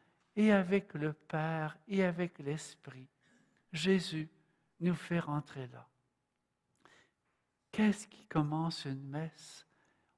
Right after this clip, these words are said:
On se met tout de suite sous le signe de la croix. La croix est la clé qui ouvre la porte du ciel. Et qu'est-ce qu'on fait ? On dit au nom du Père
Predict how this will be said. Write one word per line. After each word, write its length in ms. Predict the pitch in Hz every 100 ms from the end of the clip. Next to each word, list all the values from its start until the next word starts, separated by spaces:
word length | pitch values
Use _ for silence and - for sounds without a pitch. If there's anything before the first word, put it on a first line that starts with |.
| -
On 120 | 170
se 220 | - -
met 220 | 175 190
tout 200 | - 214
de 80 | -
suite 360 | - - 240 -
sous 240 | - 156
le 140 | 147
signe 680 | 151 - - 233 247 220 170
de 120 | 156
la 200 | 156 147
croix. 500 | - - - 123 123 _ _ _ _ _ _ _ _ _ _ -
La 180 | 185 190
croix 640 | - - 220 254 254 -
est 120 | 180 180
la 160 | 165
clé 480 | 165 - 190 208 208 _ _ _ _ _ _ _
qui 260 | - 180 185 _ _
ouvre 720 | 208 247 233 180 127 131 127 _ -
la 180 | 170 156
porte 520 | _ - 220 - -
du 220 | 139 143
ciel. 440 | - - 131 143 - _ _ _ _ _ _ _
Et 120 | 196
qu'est-ce 400 | - 233 220 -
qu'on 200 | - 196
fait ? 400 | - - 233 240 - _ _ _ _
On 200 | 170 175
dit 300 | 170 190 185 _
au 180 | 180 190
nom 220 | 185 214
du 200 | 180 143
Père 840 | - - 208 208 175 135 123 131